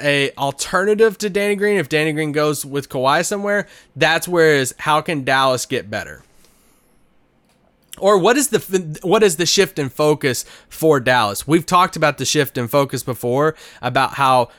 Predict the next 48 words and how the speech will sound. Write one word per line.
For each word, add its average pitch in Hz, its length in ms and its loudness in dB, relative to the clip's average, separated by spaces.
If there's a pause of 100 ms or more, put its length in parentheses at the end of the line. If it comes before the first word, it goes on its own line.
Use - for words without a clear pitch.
before 151 420 2
they, 147 180 0 (180)
you 139 100 -6
know, 123 160 0
before 143 400 -2
they 175 100 0
got 143 260 0
Luka, 131 520 0 (300)
it 151 180 2
was 131 380 -2 (160)
who 180 160 4
is 196 140 4
gonna 190 220 0
be 160 140 2
the 156 140 0
next 151 380 0 (260)
cornerstone 160 640 0
star 120 640 0 (340)
i-, 135 160 -4
in 151 240 -2
this 135 220 -2
franchise. 117 640 -4 (100)
They 151 160 0
land 151 380 -2
Luka, 147 600 2
and 139 220 -4
then 185 160 0
the 190 80 0
shift - 320 -2
in 147 120 -4
focus 156 420 -2
we 156 120 0
talked 180 280 0
about 147 140 2
in 139 40 -4
this 127 120 -6
pod, 151 320 2 (220)
and 135 140 -2
I 135 40 2
really 156 260 2
pushed. 165 260 -2
I 139 60 -2
said, 127 240 -4 (180)
"The 160 100 0
focus 202 460 0
now 175 480 2 (240)
is 151 220 0
how, 170 400 2